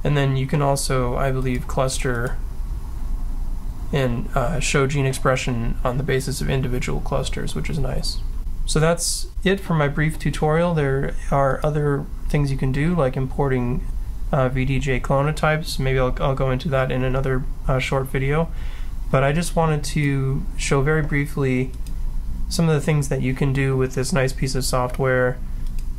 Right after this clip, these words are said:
uh, for getting an initial quick look at your data. Um, I found this software to be very easy to use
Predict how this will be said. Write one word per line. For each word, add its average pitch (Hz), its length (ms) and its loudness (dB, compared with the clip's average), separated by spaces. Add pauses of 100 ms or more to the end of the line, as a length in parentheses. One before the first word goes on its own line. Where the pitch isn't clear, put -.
uh, 127 220 4
for 147 140 -2
getting 143 320 2
an 123 380 0
initial 143 580 2
quick 143 280 0
look 143 180 2
at 143 60 0
your 135 100 0
data. 131 400 2 (220)
Um, 123 400 0 (400)
I 156 100 4
found 156 240 4
this 147 120 0
software 139 300 2
to 131 60 0
be 127 120 0
very 127 260 0
easy 127 220 0
to 127 80 2
use 131 480 0